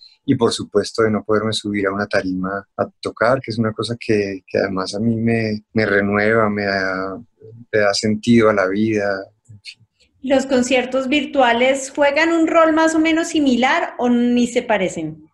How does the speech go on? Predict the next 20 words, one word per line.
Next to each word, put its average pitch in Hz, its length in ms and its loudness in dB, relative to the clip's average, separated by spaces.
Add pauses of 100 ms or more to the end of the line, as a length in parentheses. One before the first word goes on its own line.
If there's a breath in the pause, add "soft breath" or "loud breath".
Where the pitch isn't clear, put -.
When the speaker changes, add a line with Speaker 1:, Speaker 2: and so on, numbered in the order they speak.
Speaker 2:
a, 233 280 2
al 226 280 0
hecho 214 240 0
de 233 60 -2
subirse 220 320 -4
a - 20 -2
una 214 180 -6
tarima? 180 380 -6 (600)
Speaker 1:
No, 113 560 4
no, 117 300 2
a 120 140 0
mí, 131 180 -4
a 131 100 -4
mí 170 120 -4
no 254 60 -2
me 120 160 -2
parece 101 400 0
que 101 80 -6
tengan 98 420 -6
ningún, 92 640 -12